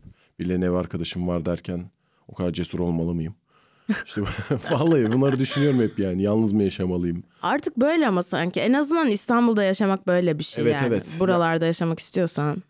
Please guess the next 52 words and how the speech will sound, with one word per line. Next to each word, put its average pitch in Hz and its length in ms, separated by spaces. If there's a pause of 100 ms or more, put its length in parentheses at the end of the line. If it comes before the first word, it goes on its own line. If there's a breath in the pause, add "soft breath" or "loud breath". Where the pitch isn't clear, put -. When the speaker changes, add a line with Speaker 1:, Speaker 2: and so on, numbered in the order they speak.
Speaker 1:
Yani 135 200
başka 139 260
güzel 170 340
yanları 165 300
da 175 100
var 104 120
ev 95 80
arkadaşının. 95 600
Bence 98 180
çok - 240
param 107 240
olsa 104 240
da 107 40
ev 101 60
arkadaşım 101 500
olsun 101 220
isterdim 90 460
bu 78 120
arada. 101 280 (220)
Speaker 2:
Öyle 196 280
mi? 226 340
Speaker 1:
Evet, 98 180
evet. - 400
Yalnız 95 360
kalmayı 98 340
çok - 160
sevmiyorum 95 440
ya. 82 140 (140)
Speaker 2:
Ha. 170 720
Speaker 1:
"Kocaman 101 320
ev 92 180
ne 90 40
yapacağım?" 95 320
falan 90 340
diyorum 80 240
yani. 78 260
"Biri 82 160
gelsin 82 340
yaşasın." 85 220
Ya 90 60
kira 117 260
almam, 98 400
birini 85 260
çağırır 78 280
hatta 76 340
böyle 78 120
maddi 80 320
durum 78 180
olmayan 73 280
arkadaşımı 73 520
falan. 247 240
Speaker 2:
Ha. 208 380